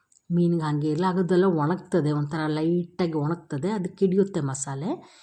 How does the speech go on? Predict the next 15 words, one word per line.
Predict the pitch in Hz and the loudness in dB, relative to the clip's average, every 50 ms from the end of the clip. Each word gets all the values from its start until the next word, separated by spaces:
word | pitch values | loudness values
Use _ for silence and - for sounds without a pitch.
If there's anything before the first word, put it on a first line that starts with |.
| - _ _ - | -20 _ _ 0
ಈಗ | 277 285 277 262 214 | 2 2 2 2 0
ತವಾಗೆ | - - 196 180 170 175 180 180 165 196 247 294 349 349 - - - _ _ _ - 170 | -2 0 0 0 2 2 2 0 0 0 0 0 0 -2 -6 -12 -20 _ _ _ -8 -2
ಮ-, | 165 170 165 160 160 147 | 0 0 0 0 0 2
ಬಿಸಿ | 160 180 170 - - | 2 2 2 0 -2
ಆದಮೇಲೆ | 180 160 156 151 151 165 175 208 | -2 -2 -2 -2 0 0 2 2
ಎಣ್ಣೆ | 196 165 156 147 151 165 180 175 | 2 2 2 2 2 2 2 2
ಹಾಕ್ಬಿಟ್ಟು | 156 143 139 - - - - 135 131 - 175 208 285 359 359 - - _ _ _ _ _ _ - | 2 0 -4 -6 -8 -12 -10 -10 -6 -2 0 0 0 0 -2 -6 -14 _ _ _ _ _ _ -4
ತವಾ | - 185 175 175 196 | 0 0 2 2 0
ಫ್ರೈ | 214 202 - 175 165 156 | -2 -2 -2 -2 -2 0
ಮಾಡೋದಿದು. | 151 151 147 147 147 143 139 143 139 131 156 180 254 330 403 - | 0 0 0 0 0 -2 -2 -4 -4 -4 -2 0 0 0 -2 -4
ನೋಡಿ, | - - _ _ _ _ - 135 147 202 339 - - - _ _ - - | -10 -20 _ _ _ _ -10 -6 -4 -4 -4 -6 -10 -18 _ _ -8 -6
ಈ | 165 156 | -6 -4
ಥರ | 147 151 - 147 165 247 339 - - | -4 -4 -6 -4 -2 -2 -4 -4 -4
ಫಿಶ್ನ | 175 151 - - - 170 240 | -6 -6 -6 -6 -6 -6 -6
ಹಾಕ್ಕೊಡ್ಬೇಕು. | 269 - - 143 143 - - - 131 127 127 135 135 - - - 165 233 302 392 - - | -4 -2 -2 -4 -4 -4 -8 -10 -10 -8 -8 -10 -10 -10 -8 -4 -2 0 0 -2 -4 -8